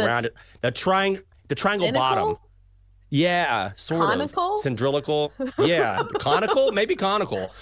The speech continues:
Speaker 2: But you know what I'm talking about? You just pull it down, and then you just get yourself a little, and, and of course, if you kept it longer than five minutes, it get all, like, you know, the paper would start to mash in your hands. Yeah,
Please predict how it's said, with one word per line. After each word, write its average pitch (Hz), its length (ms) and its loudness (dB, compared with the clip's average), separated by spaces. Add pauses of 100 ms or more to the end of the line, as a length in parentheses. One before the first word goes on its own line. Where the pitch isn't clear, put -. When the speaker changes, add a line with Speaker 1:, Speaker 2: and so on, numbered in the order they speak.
(220)
Speaker 2:
But 185 100 -2
you 269 80 2
know 302 60 4
what - 80 2
I'm - 40 -2
talking 170 160 2
about? 175 140 2
You - 100 0
just 147 180 -2
pull 147 260 0
it 135 80 -2
down, 139 500 0 (320)
and 123 160 0
then 123 180 0
you 117 80 -2
just 117 200 -2
get 139 180 -2
yourself 123 440 0
a - 20 -2
little, 113 320 0 (100)
and, 127 100 0
and 117 140 -4
of 107 140 -4
course, 113 320 -2
if 110 60 -4
you 101 60 -4
kept - 220 -4
it - 60 -10
longer 101 240 -2
than 85 140 -8
five 95 280 -2
minutes, 92 260 -6
it 95 60 -8
get 85 100 -4
all, 85 160 -4
like, 82 260 -6
you 98 120 -8
know, 80 200 -6 (400)
the - 60 -16
paper 92 360 -8
would 90 120 -4
start 90 260 -4
to 90 80 -6
mash 87 480 -6
in 90 60 -8
your 85 120 -8
hands. 87 500 -8
Yeah, 92 320 -6